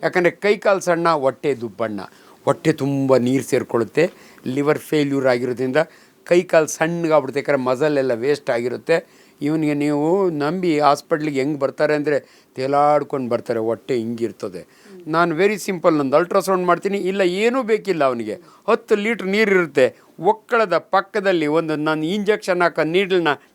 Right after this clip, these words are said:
ಟಕ್ ಅಂತ ಹೊಡೆದೆ ಅಂದ್ರೆ ಝಿಂಗ್ ಅಂತ ಬರುತ್ತೆ, ಟ್ಯಾಪ್ನಾಗ ಬಂದಂಗೆ ಬರುತ್ತೆ ನೀರು. ಹತ್ತು ಲೀಟ್ರ್ ನೀರು ತೆಗಿತೀವಿ ಒಂದೊಂದು ಸಾರಿ.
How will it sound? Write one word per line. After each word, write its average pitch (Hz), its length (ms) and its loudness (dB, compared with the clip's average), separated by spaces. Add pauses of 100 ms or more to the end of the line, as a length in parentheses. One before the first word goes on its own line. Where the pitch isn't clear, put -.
(120)
ಟಕ್ 214 360 -4
ಅಂತ 185 180 0
ಹೊಡೆದೆ 165 300 2
ಅಂದ್ರೆ 156 560 -2 (120)
ಝಿಂಗ್ 208 680 -2
ಅಂತ 180 160 2
ಬರುತ್ತೆ, 135 400 0
ಟ್ಯಾಪ್ನಾಗ 190 520 0
ಬಂದಂಗೆ 139 360 0
ಬರುತ್ತೆ 113 300 -6
ನೀರು. 107 360 -10 (200)
ಹತ್ತು 190 260 0
ಲೀಟ್ರ್ 175 300 0
ನೀರು 160 220 -4
ತೆಗಿತೀವಿ 120 400 -4
ಒಂದೊಂದು 104 240 -8
ಸಾರಿ. - 320 -10